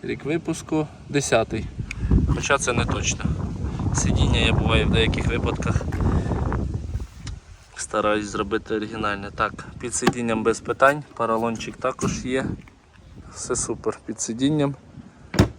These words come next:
На спойлеру є отут подряпинка така невеличка. Далі,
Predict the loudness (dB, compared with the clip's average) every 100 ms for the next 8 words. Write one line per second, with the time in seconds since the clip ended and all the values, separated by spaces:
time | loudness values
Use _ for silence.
0 | -18 -20 -20 -20 -20 -20 -20 -6 0 0
1 | 4 6 6 4 2 2 2 0 -4 -6
2 | -2 2 2 2 -4 -6 -8 -4 -2 0
3 | 0 -2 -4 -6 -10 -10 -16 -14 -14 -12
4 | -12 -12 -14 -16 -18 -20 -16 -8 -8 -8
5 | -16 -18 -20 -20 -18 -14 -12 -10 -8 -8
6 | -10 -12 -14 -18 -20 0 4 6 4